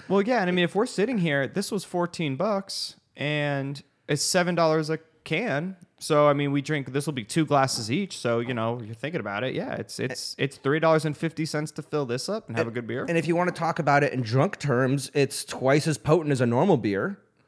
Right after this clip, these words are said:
Speaker 1: Yeah.
Speaker 2: You know, I mean, three point two, this is six point four.
Speaker 1: I did learn, however, 'cause I had another <laughs> cr-, I had, I actually had three Crowlers. One got lost to stairs. The other one got lost to us drink, drinking it to the baseball game. But we purposely got it to walk to the baseball game.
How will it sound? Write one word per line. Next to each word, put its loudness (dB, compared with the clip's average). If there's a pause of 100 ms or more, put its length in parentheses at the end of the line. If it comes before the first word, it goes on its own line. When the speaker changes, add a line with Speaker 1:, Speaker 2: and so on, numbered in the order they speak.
(140)
Speaker 1:
Yeah. 2
Speaker 2:
You 2
know, 0
I 0
mean, 0
three 2
point 2
two, 4
this 2
is -4
six -4
point 0
four. 0 (260)
Speaker 1:
I 10
did 8
learn, 8
however, 6
'cause 0 (640)
I 4
had 6
another 2
<laughs> 0
cr-, -8
I -4 (260)
had, 6
I -2
actually 6
had 2
three -2
Crowlers. -4 (460)
One 4
got 6
lost 4
to -6
stairs. 2
The -2
other 6
one 4
got 0
lost 0
to -2
us -2
drink, -4
drinking 0
it -6
to -2
the 0
baseball -2
game. -4
But 2
we 8
purposely 2
got 2
it -8
to -2
walk 0
to -4
the -2
baseball 0
game. -2